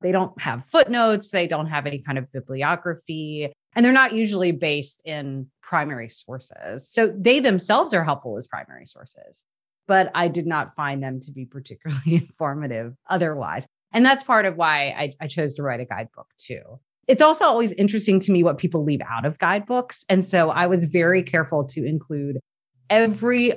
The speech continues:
marker. And there were definitely a couple markers that I found really late in the process. When the photographer that I worked with, Chandler Yonkers, was out taking pictures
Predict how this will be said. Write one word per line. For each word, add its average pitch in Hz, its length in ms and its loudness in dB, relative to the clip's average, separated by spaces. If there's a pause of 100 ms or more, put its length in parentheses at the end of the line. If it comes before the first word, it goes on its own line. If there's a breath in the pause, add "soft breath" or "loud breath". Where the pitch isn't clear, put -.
marker. 165 800 0
And 202 200 6
there 196 120 4
were 190 120 2
definitely 202 720 0
a 175 140 0
couple 185 360 -2
markers 170 500 0
that 156 100 -2
I 151 120 2
found 151 460 0
really 156 280 -2
late 143 320 -2
in 147 120 -2
the 139 80 -2
process. 135 680 -2
When 156 260 -6 (260)
the 180 80 2
photographer 185 600 0
that 160 100 -4
I 151 100 0
worked 147 260 -6
with, 147 160 -6
Chandler 151 460 -2
Yonkers, 147 520 -2
was 143 140 -8
out 143 220 -2
taking 143 320 -4
pictures 143 600 -8